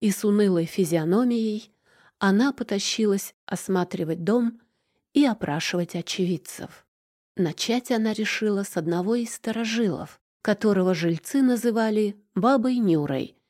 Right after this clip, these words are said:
и через одного на нее ссылались. Вообще странно. Это имя, Баба Нюра,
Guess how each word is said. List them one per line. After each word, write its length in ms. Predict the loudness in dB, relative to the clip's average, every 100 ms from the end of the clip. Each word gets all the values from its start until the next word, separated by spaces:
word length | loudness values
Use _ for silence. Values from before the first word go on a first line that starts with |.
| _ _ _
и 80 | -6
через 400 | -2 -2 0 0
одного 640 | -2 0 0 0 0 -2 -8 _ _ _
на 100 | 0
нее 360 | 4 4 2 0
ссылались. 880 | -2 -2 0 2 0 -2 -8 -14 -20 _ _ _ _
Вообще 520 | -2 0 0 -2 -6
странно. 720 | -8 -6 -4 -2 -4 -8 -10 -16 _ _ _ _ _
Это 280 | -4 0 2
имя, 480 | 4 2 2 -4 -12 _ _
Баба 380 | -2 0 2 2
Нюра, 540 | 4 2 0 -6 -10